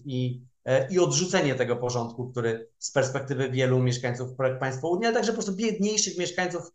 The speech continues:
e, państw zamożnych jest niesprawiedliwy, tak? I więc dla nas, jak już mówiłem wcześniej, element spójności społecznej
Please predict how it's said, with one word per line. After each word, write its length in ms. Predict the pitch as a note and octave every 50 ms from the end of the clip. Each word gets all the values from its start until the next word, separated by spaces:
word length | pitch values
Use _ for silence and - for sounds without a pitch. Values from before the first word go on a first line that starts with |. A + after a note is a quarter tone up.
| - - - - _
e, 260 | D#3 D#3 E3 E3 E3
państw 420 | E3 - D#3+ D#3+ D#3+ D3+ - - -
zamożnych 720 | C3+ B2 D#3 E3 F3+ F#3 D#3+ C3+ - B2 B2+ B2+ B2+ C3
jest 220 | C#3+ C#3+ C3 D3
niesprawiedliwy, 720 | D3 C3 B2 B2+ - B2 A2+ A#2 A2+ G2 G2 G2+ F#2+ G#2 -
tak? 320 | - C3 C#3+ D#3 - - E3
I 240 | E3+ E3+ F#3+ F#3 - - - - _ _
więc 160 | - E3+ E3 D3
dla 200 | E3 F3+ F#3 F#3
nas, 260 | G3 F#3 F#3+ - D#3+
jak 140 | E3 E3 E3
już 140 | E3 -
mówiłem 340 | F3+ F3+ F3 F3 F3+ F3+ F3
wcześniej, 400 | F3 - - E3+ D#3+ - E3+ E3+
element 340 | E3 E3 E3 D#3 E3 E3 -
spójności 500 | - - F3 F3 E3+ F3+ - - - D3
społecznej 760 | - - D3 C#3 B2+ C3 - C3+ C#3 D3 D#3+ D#3+ - - -